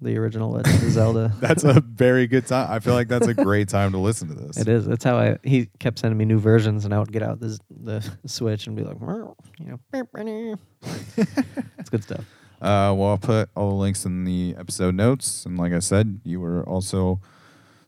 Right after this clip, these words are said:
Speaker 2: the guest of episode one seventy-six. If anybody wants to go back and check that out and listen to, uh, us talk more in depthly about Broken Beats record that just recently came out,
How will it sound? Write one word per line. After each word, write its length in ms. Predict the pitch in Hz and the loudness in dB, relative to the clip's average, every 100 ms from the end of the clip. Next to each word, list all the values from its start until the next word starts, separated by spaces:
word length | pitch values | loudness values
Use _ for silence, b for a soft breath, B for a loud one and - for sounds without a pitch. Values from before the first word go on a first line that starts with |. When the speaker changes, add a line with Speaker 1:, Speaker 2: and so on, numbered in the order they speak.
| - | -10
Speaker 2:
the 80 | |
guest 360 | 90 101 117 - | 2 4 4 4
of 100 | 101 | 2
episode 380 | 101 92 107 95 | 2 2 0 0
one 180 | 98 95 | 0 0
seventy-six. 640 | 104 95 87 - 104 - | 2 0 -2 -2 -4 -4
If 140 | 92 95 | -8 -6
anybody 280 | 92 92 | -4 -2
wants 180 | 90 87 | 0 -2
to 60 | - | -2
go 200 | 92 85 | 0 0
back 300 | 85 85 87 | 2 0 0
and 120 | 87 | -4
check 260 | - 92 - | 0 0 2
that 180 | 87 95 | 2 4
out 200 | 104 101 | 4 2
and 100 | 90 | -2
listen 340 | 90 92 87 | -6 -4 -6
to, 420 | 85 90 87 85 85 | -4 0 0 2 2
uh, 380 | 82 80 80 78 | 2 2 0 -4
us 320 | - 87 80 | -4 -6 -6
talk 320 | - 98 85 90 | 0 2 2 0
more 200 | 87 87 | -4 -2
in 80 | |
depthly 400 | 85 92 92 92 | -2 -4 -4 -6
about 480 | 90 90 90 82 - | -2 0 0 -2 -4
Broken 320 | 95 92 90 | 0 0 -2
Beats 400 | 85 98 117 - | 0 0 0 -2
record 440 | 87 101 110 117 107 | -6 -4 -2 -4 -2
that 220 | 101 95 | -2 -2
just 240 | 110 95 | -4 -4
recently 380 | 104 104 107 104 | -2 -2 -2 -2
came 240 | 98 104 107 | -2 -2 -2
out, 220 | 107 | -2